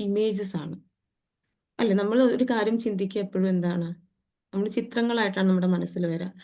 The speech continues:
ഞാനിപ്പോ ഒരു ബോട്ടിൽ എന്ന് പറയുന്ന സമയത്ത് നിങ്ങൾക്ക് ബോട്ടിൽ,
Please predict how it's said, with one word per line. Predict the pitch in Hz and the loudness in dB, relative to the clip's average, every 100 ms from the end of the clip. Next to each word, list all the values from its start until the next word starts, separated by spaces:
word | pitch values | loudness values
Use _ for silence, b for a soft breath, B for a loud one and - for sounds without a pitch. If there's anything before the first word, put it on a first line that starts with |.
| B B - | B B -2
ഞാനിപ്പോ | 233 247 | 2 2
ഒരു | 247 | 4
ബോട്ടിൽ | 226 214 214 233 226 | 4 2 2 0 0
എന്ന് | 214 | 0
പറയുന്ന | 208 196 190 | -2 0 0
സമയത്ത് | 190 190 175 170 170 247 311 B B B | 0 0 0 0 -4 -8 -8 B B B
നിങ്ങൾക്ക് | 214 208 196 208 | -2 -2 -2 0
ബോട്ടിൽ, | 208 202 196 208 | 0 0 0 -2